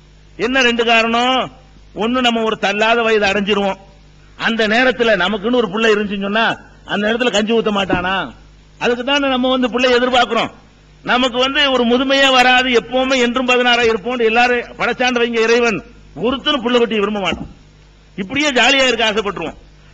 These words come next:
நம்ம எப்பவுமே இருபதாவே இருப்போம், எப்போதும் இருபத்தஞ்சு வயசாவே இருப்போம். அதுல மு-, முதுமையோ தளர்ச்சியோ சோர்வோ இருக்காதுன்னு சொன்னா எப்பவும் ஜாலியா நம்ம இருந்துட்டு போயிடலாமே, அப்படிதான் நம்ம ஆசைப்படுவோம்.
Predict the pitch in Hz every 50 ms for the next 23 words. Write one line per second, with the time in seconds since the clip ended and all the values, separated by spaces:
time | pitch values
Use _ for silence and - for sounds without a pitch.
0 | - 160 190 220 220 208 190 196 - - - 262 262 254 262 302 311 262 247 240
1 | 247 247 233 226 226 247 254 240 226 165 - 202 226 226 208 156 - - - -
2 | - - - - 165 214 208 - - 302 311 302 262 254 262 269 277 254 269 254
3 | 254 247 247 240 226 - 240 254 262 254 233 226 208 160 208 233 240 226 175 131
4 | - - - - - - - 160 226 233 233 233 233 208 214 220 214 214 208 208
5 | 220 226 240 226 226 220 208 208 214 240 254 254 - 226 233 240 233 - - 208
6 | 208 208 226 247 254 - - 233 240 262 262 254 262 254 240 233 233 - 247 240
7 | 233 220 220 220 208 - 208 208 247 330 359 320 - - - - - - - 190
8 | - - - 359 359 359 339 294 254 247 262 285 285 285 277 269 254 254 247 247
9 | 254 247 220 240 240 220 220 214 208 226 294 311 269 180 - - - - - -
10 | - - - - - - - 208 175 277 311 302 320 311 302 277 254 247 269 -
11 | - 269 240 247 240 233 220 180 135